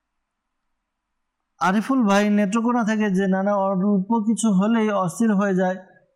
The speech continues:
মাথা কি রকম করে, খাবার রুচি নেই, পাগলের মতো হয়ে যাচ্ছে।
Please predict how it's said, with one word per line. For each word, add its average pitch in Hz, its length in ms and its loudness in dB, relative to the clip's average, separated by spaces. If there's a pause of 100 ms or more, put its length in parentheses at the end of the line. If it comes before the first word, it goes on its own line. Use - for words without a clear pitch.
(140)
মাথা 185 340 0
কি 208 220 -2
রকম 202 360 -2
করে, 196 260 -2
খাবার 190 360 -2
রুচি 190 280 -2
নেই, 190 320 2
পাগলের 220 340 0
মতো 196 240 2
হয়ে 180 160 0
যাচ্ছে। 170 560 -4